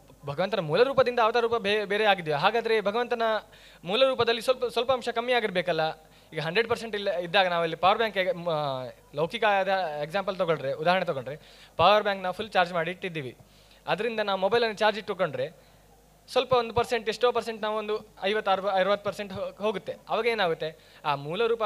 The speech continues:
ಚಾರ್ಜಿಂಗ್ ಪ-, ಪವರ್ ಬ್ಯಾಂಕಿಂದ ಸ್ವಲ್ಪ ಪರ್ಸೆಂಟ್ ಇಲ್ಲಿ ಬಂತು, ಅವತಾರ ರೂಪ ಆಗಿ ಹೊರಗೆ ಬಂತು ಮೊಬೈಲಿಗೆ. ಆದಾಗ ಪ-, ಮೂಲ ರೂಪದಲ್ಲಿ ಕಮ್ಮಿ ಆಯ್ತು ಸ್ವಲ್ಪ ಪರ್ಸೆಂಟ್. ಹಾಗಿದ್ರೆ ಮೂಲ ರೂಪದಿಂದ, ಮೂಲ ರೂ-, ಮೂಲ ರೂಪದಿಂದ ಭಗವಂತನ ಅವತಾರ ರೂಪ ಬಂದಿದೆ ಅಂತ ಹೇಳಿದ್ರೆ ಮೂಲ ರೂಪದಲ್ಲಿ ಸ್ವಲ್ಪ ಕಮ್ಮಿ ಆಗಿರ್ಬೇಕಲ್ಲ ಅಂತ ಹೇಳಿದ್ರೆ ಇಲ್ಲ.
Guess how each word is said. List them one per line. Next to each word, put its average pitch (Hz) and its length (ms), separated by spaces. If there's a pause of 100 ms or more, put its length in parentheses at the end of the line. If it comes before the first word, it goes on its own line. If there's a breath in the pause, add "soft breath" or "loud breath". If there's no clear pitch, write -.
(120)
ಚಾರ್ಜಿಂಗ್ 190 440
ಪ-, 185 400
ಪವರ್ 185 180
ಬ್ಯಾಂಕಿಂದ 160 340 (380 loud breath)
ಸ್ವಲ್ಪ 269 220
ಪರ್ಸೆಂಟ್ 226 380
ಇಲ್ಲಿ 233 140
ಬಂತು, 165 260
ಅವತಾರ 214 320
ರೂಪ 196 160
ಆಗಿ 196 160
ಹೊರಗೆ 220 200
ಬಂತು 156 320
ಮೊಬೈಲಿಗೆ. 147 500 (360 loud breath)
ಆದಾಗ 226 280
ಪ-, 180 300
ಮೂಲ 247 220
ರೂಪದಲ್ಲಿ 240 340
ಕಮ್ಮಿ 254 200
ಆಯ್ತು 156 240
ಸ್ವಲ್ಪ 127 240 (500)
ಪರ್ಸೆಂಟ್. 156 340 (400 soft breath)
ಹಾಗಿದ್ರೆ 220 340
ಮೂಲ 202 200
ರೂಪದಿಂದ, 220 440 (280)
ಮೂಲ 202 180
ರೂ-, 220 260
ಮೂಲ 180 260
ರೂಪದಿಂದ 165 340
ಭಗವಂತನ 190 460 (160)
ಅವತಾರ 185 220
ರೂಪ 208 140
ಬಂದಿದೆ 180 320
ಅಂತ 170 120
ಹೇಳಿದ್ರೆ 139 420 (260 soft breath)
ಮೂಲ 175 220
ರೂಪದಲ್ಲಿ 262 340
ಸ್ವಲ್ಪ 240 200
ಕಮ್ಮಿ 233 220
ಆಗಿರ್ಬೇಕಲ್ಲ 185 500
ಅಂತ 170 120
ಹೇಳಿದ್ರೆ 147 320
ಇಲ್ಲ. 147 440